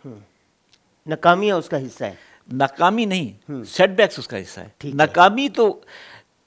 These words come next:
Speaker 2: का लफ्ज़ तो अब तब इस्तेमाल करेंगे जब, जब आपका जो विजन है, जो आपका मिशन है, जो आपके
Speaker 1: हम्म।
Speaker 2: गोल्स हैं, वो आप अचीव ना कर सके,
Speaker 1: हम्म।
Speaker 2: वो नाकामी, और वो बहुत लॉन्ग टर्म बात है। तो ज़िंदगी में जो, जिसे हम नाकामी समझते हैं, वो नाकामी नहीं है, वो सेटबैक्स होते हैं।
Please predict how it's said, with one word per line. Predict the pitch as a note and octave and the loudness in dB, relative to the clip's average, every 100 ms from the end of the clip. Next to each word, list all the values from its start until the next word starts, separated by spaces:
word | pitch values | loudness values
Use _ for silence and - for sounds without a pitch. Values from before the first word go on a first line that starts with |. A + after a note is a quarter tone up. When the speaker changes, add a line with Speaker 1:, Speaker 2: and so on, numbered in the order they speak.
| - | 2
Speaker 2:
का | E3+ | 2
लफ्ज़ | D3 C#3 F3+ | 4 2 2
तो | E3 - | 0 -14
अब | - - - | -12 -12 -2
तब | F#3 F3 | -2 -2
इस्तेमाल | - E3 D#3+ | -4 2 2
करेंगे | E3 D#3 D#3+ F3 | 2 -2 -4 -4
जब, | D#3+ D3 C#3+ C3 | -6 -4 -2 -2
जब | C3 C#3+ | 0 2
आपका | C#3+ - D3 | 2 0 -2
जो | C3+ | -2
विजन | A#2 A#2 C#3+ F3+ F#3 | -4 -4 2 4 4
है, | D3+ B2+ A#2+ | 2 0 -2
जो | A2+ | -2
आपका | G#2+ G#2 A#2+ | -2 -2 -6
मिशन | A2+ A#2+ - D#3 | -4 -4 -4 -2
है, | C3 A#2 | -2 -2
जो | A2 | -2
आपके | G#2+ A2+ | -2 -4
Speaker 1:
हम्म। | A2+ | -8
Speaker 2:
गोल्स | A#2 C#3+ D3+ C3 | -2 0 0 -2
हैं, | A2+ - - - _ | -8 -8 -20 -20 _
वो | A2+ C3+ | -8 4
आप | F#3+ F#3 | 6 6
अचीव | F3+ E3+ F3+ | 0 -6 -6
ना | E3+ E3+ | -2 -2
कर | C#3 | -2
सके, | A#2 A2+ - | -6 -8 -16
Speaker 1:
हम्म। | F#2+ _ _ - A#2+ G2 _ | -20 _ _ -18 -18 -18 _
Speaker 2:
वो | G#2+ D3+ | -6 -2
नाकामी, | E3 C3 B2+ A2+ A#2+ | 0 0 -2 -2 0
और | F3+ | 2
वो | F3+ | 4
बहुत | F#3 C#3+ | 2 4
लॉन्ग | D3 E3 C#3+ | 2 2 0
टर्म | C#3+ B2+ | -2 0
बात | A2 A2 G#2+ | -2 -4 -8
है। | F#2+ _ _ _ _ _ _ | -18 _ _ _ _ _ _
तो | D3 B2 | -6 -4
ज़िंदगी | C#3+ E3+ G3 A3 | -4 0 0 0
में | A3+ G#3+ | -2 -2
जो, | F3+ E3 B2+ A#2+ - - B2+ | 0 -2 -2 -14 -16 -16 -8
जिसे | C#3+ D#3+ | -6 -4
हम | D3+ | -2
नाकामी | G#3+ G3+ E3 F3 | 2 2 2 -2
समझते | D#3+ D#3 D#3 F3 | -2 -4 -6 -4
हैं, | |
वो | D#3+ | -4
नाकामी | C3 A#2+ B2+ D3 | -4 -2 -2 -2
नहीं | C3+ A2+ | -4 -4
है, | G#2 | -6
वो | G2+ | -12
सेटबैक्स | - - B2+ A#2 G#2+ - | -12 -6 -4 -2 -4 -6
होते | G2 - | -18 -18
हैं। | E2+ | -20